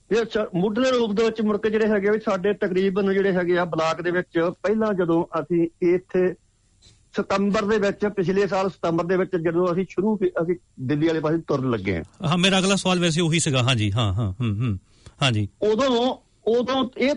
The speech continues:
Speaker 1: ਇਸ ਗੱਲ ਨੂੰ, ਇਹ ਤਕਰੀਬ ਸਤੰਬਰ ਦੀ ਗੱਲ ਆ ਤੇ ਇਹਨੂੰ ਨੌ ਦਸ ਮਹੀਨੇ ਹੋ ਗਏ।
Speaker 2: ਹੂੰ।
Speaker 1: ਉਸ ਵਕਤ ਸਾਡੇ ਕੋਲੇ ਜਿਹੜੇ ਸੀਗੇ ਉਹ ਕੋਈ ਤਕਰੀਬਨ ਪੰਜਾਹ, ਬਵੰਜਾ ਪਿੰਡ, ਅਹ, ਕੁੱਲ ਪਿੰਡ ਸੀ ਸਾਡੇ ਕੋਲ।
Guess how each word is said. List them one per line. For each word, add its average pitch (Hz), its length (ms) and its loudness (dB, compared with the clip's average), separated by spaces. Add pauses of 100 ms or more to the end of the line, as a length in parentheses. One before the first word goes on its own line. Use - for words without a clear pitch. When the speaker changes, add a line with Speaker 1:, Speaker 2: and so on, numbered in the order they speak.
Speaker 1:
ਇਸ 247 280 2
ਗੱਲ 226 120 2
ਨੂੰ, 240 120 2
ਇਹ 247 60 0
ਤਕਰੀਬ 240 320 0
ਸਤੰਬਰ 196 420 0
ਦੀ 214 160 2
ਗੱਲ 180 180 0
ਆ 202 80 2
ਤੇ 220 100 0
ਇਹਨੂੰ 220 160 2
ਨੌ 165 180 0
ਦਸ 151 180 0
ਮਹੀਨੇ 151 260 0
ਹੋ 98 100 -4
ਗਏ। - 120 -20 (200)
Speaker 2:
ਹੂੰ। 123 440 0 (1200)
Speaker 1:
ਉਸ 254 360 2
ਵਕਤ 220 580 0
ਸਾਡੇ 190 360 0
ਕੋਲੇ 180 300 0
ਜਿਹੜੇ 202 200 2
ਸੀਗੇ 185 280 0
ਉਹ 202 120 0
ਕੋਈ 208 160 -2
ਤਕਰੀਬਨ 170 460 0
ਪੰਜਾਹ, 180 420 0
ਬਵੰਜਾ 147 420 0
ਪਿੰਡ, 127 260 -4
ਅਹ, 131 320 -2
ਕੁੱਲ 139 260 -2
ਪਿੰਡ 135 220 -2
ਸੀ 107 180 -2
ਸਾਡੇ 95 240 -4
ਕੋਲ। - 140 -14